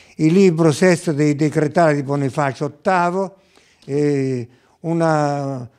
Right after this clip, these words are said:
alcune dei libri di Beato Giovanni Duns Scoto dell'Ordine Minori, teologo, eh, filosofo,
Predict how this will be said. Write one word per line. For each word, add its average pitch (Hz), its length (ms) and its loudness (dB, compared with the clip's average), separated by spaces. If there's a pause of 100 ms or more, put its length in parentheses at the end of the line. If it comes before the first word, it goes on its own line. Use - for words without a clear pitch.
(100)
alcune 170 540 0
dei 160 200 2
libri 151 400 -2
di 139 140 -4
Beato 156 680 -2
Giovanni 151 380 2
Duns 135 300 -2
Scoto 160 300 -2
dell'Ordine 135 520 -2
Minori, 135 520 -2 (200)
teologo, 156 800 2 (360)
eh, 131 180 -4
filosofo, 160 840 0